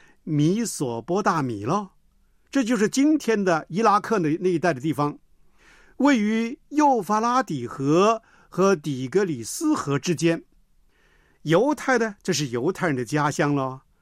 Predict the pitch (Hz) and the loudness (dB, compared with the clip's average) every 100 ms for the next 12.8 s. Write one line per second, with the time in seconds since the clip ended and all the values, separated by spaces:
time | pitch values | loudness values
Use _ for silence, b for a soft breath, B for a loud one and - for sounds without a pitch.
0 | _ - 190 156 147 196 131 175 185 175 | _ -4 0 0 2 0 2 2 2 -2
1 | b b b 151 165 269 349 - 285 220 | b b b 0 2 4 2 0 0 0
2 | 190 330 190 202 180 - b 233 185 196 | -2 -2 0 2 0 0 b -6 0 0
3 | - - 254 277 285 208 156 185 208 135 | -2 0 2 4 2 -2 -4 -2 -2 -2
4 | 127 190 - b - 147 151 151 123 - | 0 0 -2 b -8 -4 2 2 0 -2
5 | 202 180 - 156 156 160 127 98 - 117 | -2 0 0 -2 0 -2 -4 -12 -10 -6
6 | 120 147 - _ _ _ _ - 180 202 | -2 -2 -4 _ _ _ _ -4 0 2
7 | 151 117 196 202 175 165 151 131 107 - | 0 -2 0 0 0 0 0 -2 -4 -12
8 | b b 202 214 196 208 190 180 143 127 | b b 2 2 2 0 0 0 0 -2
9 | 143 - 147 165 _ _ _ _ _ _ | -2 2 2 2 _ _ _ _ _ _
10 | _ _ _ - _ - - 190 165 220 | _ _ _ -20 _ -6 2 4 4 4
11 | 277 208 214 220 202 156 _ - 143 170 | 4 2 0 2 2 0 _ -4 0 0
12 | 139 - 202 147 98 - 139 214 | -2 0 2 0 -4 -4 -2 -2